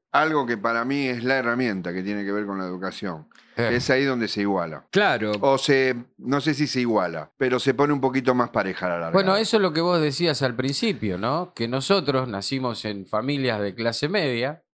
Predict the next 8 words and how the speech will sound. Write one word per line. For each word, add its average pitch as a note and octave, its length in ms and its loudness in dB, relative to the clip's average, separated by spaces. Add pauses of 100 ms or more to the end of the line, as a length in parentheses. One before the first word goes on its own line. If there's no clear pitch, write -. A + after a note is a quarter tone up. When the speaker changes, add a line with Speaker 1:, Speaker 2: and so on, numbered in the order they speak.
Speaker 2:
clase G2+ 340 -6
media G#2+ 320 -2
normal B2 460 0
de F#2 60 -2
aquellos A#2+ 440 0
años, C#3 580 0
y D#3+ 100 -4
todos D3+ 640 0